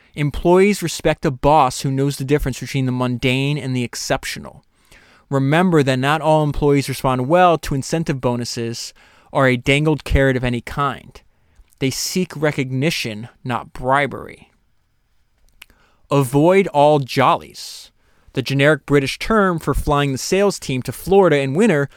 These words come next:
to boost morale and issue, uh, heart-thumping speeches,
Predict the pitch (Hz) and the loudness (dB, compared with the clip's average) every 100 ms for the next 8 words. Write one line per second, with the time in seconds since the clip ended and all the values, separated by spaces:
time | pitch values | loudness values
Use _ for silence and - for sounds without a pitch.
0 | _ - 156 123 160 180 170 143 143 143 | _ 0 0 4 2 2 0 0 2 4
1 | 143 143 - _ _ 143 143 143 147 143 | 2 0 -4 _ _ -4 -2 0 2 2
2 | 139 135 _ _ - 139 123 - - 165 | 2 -2 _ _ -4 0 0 -2 -2 0
3 | 160 156 143 147 135 - - 139 - - | 2 0 0 0 -2 -4 -2 -2 -2 -14
4 | - - | -16 -16